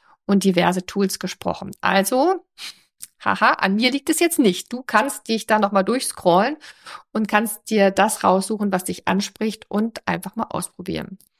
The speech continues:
Und wenn du sagst, "Nee, ich möchte es lieber kompakter", dann empfehle ich dir hier an dieser Stelle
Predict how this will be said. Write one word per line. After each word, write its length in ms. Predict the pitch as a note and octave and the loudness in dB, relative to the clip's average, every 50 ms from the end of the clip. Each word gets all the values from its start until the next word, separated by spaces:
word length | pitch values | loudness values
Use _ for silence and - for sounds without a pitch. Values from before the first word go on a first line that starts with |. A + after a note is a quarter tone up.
| _ _ _ _ _ - - - - _ _ _ - | _ _ _ _ _ -20 -20 -20 -20 _ _ _ -2
Und 100 | - A3+ | 0 2
wenn 100 | B3 C4 | 2 2
du 60 | C4+ | 4
sagst, 300 | B3+ C4+ B3+ B3+ - - | 4 4 2 2 0 -2
"Nee, 360 | A#3+ A3+ A3 A#3+ C#4 D#4+ F#4 F#4 F4 - _ _ _ - | 0 2 2 4 4 4 2 0 -2 -8 _ _ _ -8
ich 120 | A#3 - | -6 -2
möchte 240 | - A#3+ B3+ B3 C4+ | 0 0 0 0 -2
es 60 | - | -4
lieber 200 | - A3 G3 F#3+ | -2 0 0 -2
kompakter", 880 | G3 - G3 F#3+ - - - B3 - - - - F#3 F#3+ A3 B3 G#3+ G3+ - | -2 -2 -6 -6 -4 0 0 0 0 -2 -2 0 2 4 4 4 2 0 0
dann 360 | G3+ F#3+ G3 B3 D4 E4 F#4 F#4+ - _ | 2 2 2 2 0 -4 -6 -8 -8 _
empfehle 420 | - A3 A3+ G3+ - C4+ C4+ C4 | -4 -4 -4 -2 -2 -2 -2 -2
ich 140 | A#3+ - - | -4 -6 -4
dir 160 | - G#3 F#3+ | -4 -2 -2
hier 240 | G3+ - C4+ A3 - | -2 -2 -2 -4 -4
an 60 | G3+ | -4
dieser 240 | G3 G#3 - F#3 G3 | -6 -4 -4 -4 -4
Stelle 480 | - - - E3+ F3 G3+ A3+ B3 B3+ | -4 -4 -4 -2 -2 0 -2 -2 -4